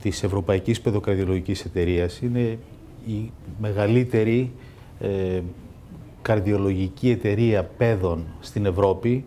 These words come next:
Συνεργάζεται με παιδοκαρδιολογικές εταιρείες από την Ασία, την, ε, Ιαπωνία,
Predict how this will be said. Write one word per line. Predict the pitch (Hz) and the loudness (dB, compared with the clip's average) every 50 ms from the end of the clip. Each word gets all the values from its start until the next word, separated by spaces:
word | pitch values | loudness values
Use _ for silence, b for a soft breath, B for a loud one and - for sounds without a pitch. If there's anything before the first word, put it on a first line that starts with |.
| - - | -10 -16
Συνεργάζεται | - - - 113 104 104 101 104 113 123 120 113 117 104 107 104 | -14 -8 -6 -2 -2 0 2 2 4 4 4 2 2 0 0 -2
με | 98 98 101 95 92 95 92 - - - - - - - - - - - - - - - - - - - - | -2 0 0 0 0 0 -2 -6 -12 -18 -20 -20 -20 -20 -20 -20 -20 -20 -20 -20 -20 -20 -20 -20 -16 -6 -2
παιδοκαρδιολογικές | 107 98 104 101 - 104 101 101 101 95 101 98 - 123 117 120 | 0 0 0 0 0 0 0 2 2 2 2 2 2 2 0 0
εταιρείες | - - 107 107 117 117 107 - | 0 2 2 4 4 2 2 -2
από | 113 - | -4 -4
την | - 110 110 | -2 -2 -2
Ασία, | 101 98 - - 120 113 110 110 107 | -2 -2 -2 0 2 4 4 4 2
την, | - 113 107 107 104 110 110 110 | 0 -2 -2 0 0 0 0 0
ε, | 107 107 107 107 - B B B B B B B B B - 117 113 104 104 107 | 0 -2 -2 -4 -6 B B B B B B B B B -8 -4 -2 0 2 4
Ιαπωνία, | 110 107 104 - 110 104 104 110 113 113 110 110 107 104 104 | 4 2 4 2 2 4 4 4 4 4 4 4 2 2 0